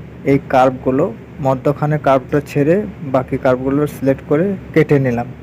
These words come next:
এই কার্ভের মধ্যে যদি কোনো ফল্ট থাকে আবার তখন কাটবে না, এই জন্য কোনো ফল্ট থাকলে হবে না। এবার এই মধ্যখানে কার্ভটা দেখান, এটা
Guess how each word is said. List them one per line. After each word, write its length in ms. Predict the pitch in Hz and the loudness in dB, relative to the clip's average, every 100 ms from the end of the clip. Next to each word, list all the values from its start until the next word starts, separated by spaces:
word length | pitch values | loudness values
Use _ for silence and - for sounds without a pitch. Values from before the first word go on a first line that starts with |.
| - - - - - - - | -18 -18 -16 -16 -16 -14 -2
এই 120 | 139 135 | 0 4
কার্ভের 300 | 139 131 147 | 4 4 2
মধ্যে 320 | 147 139 147 | 2 2 4
যদি 200 | 147 143 | 4 2
কোনো 220 | 143 147 | 0 0
ফল্ট 360 | 143 - 139 143 | 0 0 2 2
থাকে 300 | 143 151 160 | 0 2 4
আবার 180 | 143 143 143 | 4 0 0
তখন 220 | 147 147 | 0 2
কাটবে 400 | 147 131 123 120 | 2 0 2 0
না, 100 | 123 - - - - - - - | -2 -8 -14 -18 -18 -18 -16 -4
এই 120 | 131 | 0
জন্য 240 | 131 143 151 | 2 0 0
কোনো 240 | 160 165 | 2 0
ফল্ট 360 | - - 151 139 | 0 2 2 2
থাকলে 260 | - 147 143 | 0 2 2
হবে 220 | 123 120 | 2 -2
না। 100 | - - - - - - - - | -4 -14 -16 -20 -20 -18 -10 2
এবার 180 | 151 | 4
এই 100 | 151 | 6
মধ্যখানে 560 | 151 143 147 165 151 156 | 4 2 2 0 0 -2
কার্ভটা 340 | 151 127 127 | 2 2 2
দেখান, 340 | 131 135 143 180 - - - - | 0 0 -2 -4 -8 -16 -14 -6
এটা 180 | 127 | -2